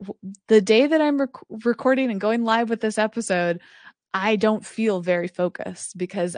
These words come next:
I had way too many things scheduled. It's been one thing after another. And so I feel out of alignment. I feel out of flow. I would rather not feel that way,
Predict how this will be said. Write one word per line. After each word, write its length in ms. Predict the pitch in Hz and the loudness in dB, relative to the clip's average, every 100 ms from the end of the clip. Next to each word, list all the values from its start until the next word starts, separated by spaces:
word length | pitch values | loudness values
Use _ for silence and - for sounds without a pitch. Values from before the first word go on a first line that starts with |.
| - | -8
I 120 | 185 | -4
had 260 | 180 170 | -4 -6
way 340 | 170 202 254 285 | -6 -2 -2 -4
too 220 | - 254 | -4 -2
many 240 | 220 202 | -2 -2
things 340 | 185 190 185 185 | -4 -4 -4 -6
scheduled. 760 | - 185 180 147 - - - _ _ _ _ _ _ - | -4 -4 -2 -4 -6 -10 -14 _ _ _ _ _ _ -12
It's 180 | 180 | -12
been 240 | - 180 185 | -6 -6 -2
one 380 | 196 214 196 180 | 0 0 0 -4
thing 220 | 170 175 | -8 -6
after 340 | 196 - 190 | -8 -6 -6
another. 580 | 185 180 190 185 - 185 _ - | -4 -2 -4 -4 -6 -12 _ -14
And 100 | 190 | -10
so 120 | 214 | -2
I 140 | 208 240 | 0 -2
feel 280 | - 285 | -2 -2
out 160 | 294 285 | 0 2
of 100 | 254 | 2
alignment. 540 | 247 214 240 240 175 - | 0 0 0 0 -4 -8
I 80 | |
feel 460 | 190 - 185 202 208 | -10 -8 -6 -4 -4
out 200 | - 180 | -6 -6
of 100 | 185 | -8
flow. 600 | 185 - 285 285 - 185 - - _ _ _ _ _ _ - | -10 -6 0 2 2 -2 -10 -20 _ _ _ _ _ _ -2
I 60 | |
would 200 | 220 220 | 0 0
rather 260 | 233 226 226 | 0 2 2
not 220 | 208 - | 0 -2
feel 200 | - 190 | -2 -2
that 160 | 180 - | 0 -2
way, 340 | - 233 302 | -4 -4 -8